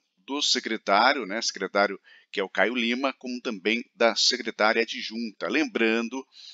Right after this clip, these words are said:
que o prefeito Lucas Pocai, até a prefeitura anunciou que o Caio Lima, tá aqui nessa matéria, seria o secretário e a Leia Brizola seria a secretária adjunta. Ela que,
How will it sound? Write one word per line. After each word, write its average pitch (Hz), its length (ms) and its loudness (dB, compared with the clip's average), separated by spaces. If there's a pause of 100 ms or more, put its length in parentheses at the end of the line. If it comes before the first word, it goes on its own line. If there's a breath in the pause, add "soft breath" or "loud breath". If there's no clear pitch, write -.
(260 loud breath)
que 107 520 -2
o 98 100 -16
prefeito 107 480 -4
Lucas 101 220 -8
Pocai, 120 420 2
até 104 180 0
a 95 60 2
prefeitura 104 560 -8
anunciou 120 500 -4 (400 loud breath)
que - 120 -12
o 107 80 -12
Caio 113 300 4
Lima, 107 340 -4
tá 92 80 0
aqui 98 160 -8
nessa 98 200 0
matéria, 98 520 0 (320 soft breath)
seria 104 680 2 (400 soft breath)
o 101 120 -10
secretário 139 680 4 (300)
e 151 120 2
a 165 60 8
Leia 131 460 6
Brizola 104 760 -2 (240)
seria 117 440 4
a - 20 4
secretária 120 540 2
adjunta. 117 800 -10 (560)
Ela 98 280 -2
que, 107 720 0